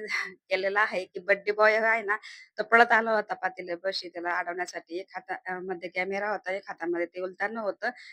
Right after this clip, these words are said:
त्याला कंट्रोल करण्यासाठी पायचा, अ, थोडा पाय धरला. म्हणलं, "बाई, अ, काहीतरी क-, कुटाणा करायचा," म्हणून. आणि नंतर आपल्या भाताला उकळी आल्याच्या नंतर इथं मी ना,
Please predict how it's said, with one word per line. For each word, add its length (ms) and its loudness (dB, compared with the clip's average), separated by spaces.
त्याला 180 0
कंट्रोल 320 0
करण्यासाठी 520 -4
पायचा, 640 0
अ, 40 -2
थोडा 220 -4
पाय 220 2
धरला. 260 -6
म्हणलं, 180 -6
"बाई, 280 -8
अ, 40 -8
काहीतरी 380 -2
क-, 320 -6
कुटाणा 280 -2
करायचा," 520 -4
म्हणून. 260 -8
आणि 120 -6
नंतर 240 -4
आपल्या 220 0
भाताला 340 -4
उकळी 260 -4
आल्याच्या 400 -2
नंतर 320 -6
इथं 240 -10
मी 140 -2
ना, 160 -6